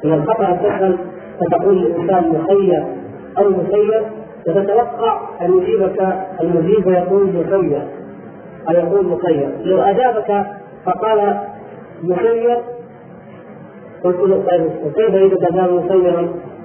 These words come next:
كيف يحاسبه الله عز وجل؟ وهناك أمور مخير فيها". إذا قلت، إذا قالت مخير تقدر تمسك وتقول له: "كيف مخير؟ ولا لم يأتي إلى هذه الدنيا بإرادته،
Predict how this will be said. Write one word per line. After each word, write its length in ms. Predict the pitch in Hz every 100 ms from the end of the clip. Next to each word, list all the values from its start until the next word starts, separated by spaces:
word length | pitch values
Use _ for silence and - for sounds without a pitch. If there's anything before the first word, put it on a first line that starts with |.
| -
كيف 180 | 202 202
يحاسبه 540 | 180 160 165 180 165 165
الله 160 | 165
عز 200 | 156 156
وجل؟ 240 | 151 156 - - - - - - - - 151
وهناك 560 | 151 175 175 170 160 160 160 156
أمور 280 | 165 180
مخير 420 | 165 160 190 175 165
فيها". 340 | 165 156 151 - - - -
إذا 160 | 175 196
قلت، 240 | 190 -
إذا 280 | 196 202 202
قالت 200 | 233 185
مخير 480 | 190 185 233 233 254 - -
تقدر 280 | 214 208 202
تمسك 320 | 220 202 196 190
وتقول 260 | 175 196
له: 120 | 196 - - - - -
"كيف 280 | 233 220 208
مخير؟ 400 | 202 208 208 208 - -
ولا 380 | 175 185 185 185 - -
لم 220 | 165 190 185
يأتي 280 | 180 185
إلى 80 | 175
هذه 200 | 175 170
الدنيا 320 | 165 180 175
بإرادته، 720 | 165 165 170 165 175 175 165